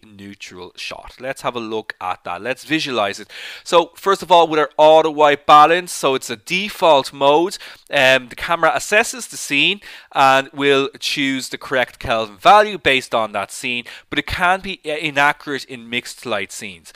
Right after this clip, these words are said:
Let's have a look at this photograph here of this gentleman, shot in a studio-like setting. As we can see, it's quite cool. It's quite cold. We can tell this because if we look at the white shirt, uh, uh, we can see that there's definitely kind of a, a blue hue, and the background as well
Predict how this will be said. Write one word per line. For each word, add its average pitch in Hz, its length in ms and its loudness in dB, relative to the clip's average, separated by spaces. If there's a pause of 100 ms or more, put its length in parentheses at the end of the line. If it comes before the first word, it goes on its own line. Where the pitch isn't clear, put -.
(300)
Let's 214 180 0
have 208 80 -6
a - 20 0
look 208 140 -2
at - 40 -20
this 208 160 -6
photograph 190 460 0
here 226 280 4
of 165 220 0
this 156 160 -10
gentleman, 185 560 -4 (360)
shot - 280 0
in 160 60 -18
a 147 60 -10
studio-like 143 640 0
setting. 170 480 -2 (540)
As 175 180 4
we 156 60 -14
can 151 100 -8
see, 139 180 -4
it's 127 120 -4
quite 156 400 2
cool. 101 320 -8
It's 95 120 -16
quite 180 360 0
cold. 160 420 0
We 131 100 -14
can 127 280 -16 (100)
tell 240 380 0
this 180 240 -6
because 135 340 -4
if 131 100 -18
we 135 60 -12
look 156 160 -10
at - 60 -20
the 135 80 -10
white 107 260 -6
shirt, 220 480 0 (400)
uh, 139 340 4 (100)
uh, 131 100 -6
we 127 120 -8
can 123 140 -16
see 127 220 -8
that 117 240 -2
there's 110 240 -6
definitely 117 400 -6
kind 110 200 -14
of 104 80 -16
a, 110 100 -6
a 110 160 -10
blue 110 520 -10
hue, 104 480 -16
and 104 320 -20
the - 60 -18
background 120 520 -2
as - 160 -20
well 135 400 4